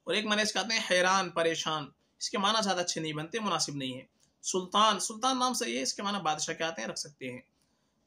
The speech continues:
एक साहब का सवाल है, "अस्सलाम वालेकुम मुफ्ती साहब, मलिक नाम का क्या मतलब होता है और यह नाम रख सकते हैं या नहीं बताइए,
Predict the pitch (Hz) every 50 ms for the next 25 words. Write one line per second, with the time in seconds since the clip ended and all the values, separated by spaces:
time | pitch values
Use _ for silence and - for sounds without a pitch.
0 | _ - 156 156 160 165 160 160 160 160 165 160 - - _ _ _ _ _ _
1 | _ _ _ _ _ _ _ - - - 185 180 185 190 196 202 - - 202 196
2 | - 202 190 190 190 202 202 190 196 190 190 190 190 190 190 190 190 - 196 180
3 | 175 - 175 - 180 175 180 190 185 165 160 170 175 208 208 - 196 190 190 196
4 | 196 196 196 185 - 180 175 175 170 165 175 175 170 160 160 160 156 180 180 180
5 | - 170 175 165 170 170 170 170 170 160 151 - - _ _ _ _ _ - -
6 | - 160 156 - _ - 190 190 185 196 202 190 170 160 156 156 165 170 165 156
7 | 147 - 151 156 160 170 180 175 -